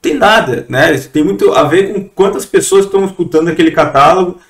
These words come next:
se esse número de pessoas vai se manter o mesmo, se vai aumentar ou se vai diminuir. Então, essa é uma descorrelação importante pra tempos de incerteza, né? Poxa, agora vi hoje uma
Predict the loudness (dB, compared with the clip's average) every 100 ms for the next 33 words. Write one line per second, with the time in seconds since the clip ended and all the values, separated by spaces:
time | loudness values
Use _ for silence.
0 | _ -12 0 0 2 0 2 -2 -4 -4
1 | -2 -2 -2 -2 -4 -4 -4 -4 -2 0
2 | -2 -2 -8 -4 -2 -2 -4 -4 -4 -4
3 | 0 0 0 -2 -4 -2 -2 0 -2 -6
4 | _ _ _ -4 -2 2 0 0 0 2
5 | 2 0 0 0 0 -2 0 0 -2 0
6 | 0 0 -12 _ _ _ -2 0 0 0
7 | -4 -4 -2 -4 0 2 2 0 -6 -8
8 | -8 -6 -6 -6 -16 _ _ _ -4 2
9 | 4 2 0 -12 -2 2 2 2 0 0
10 | 0 -2 -8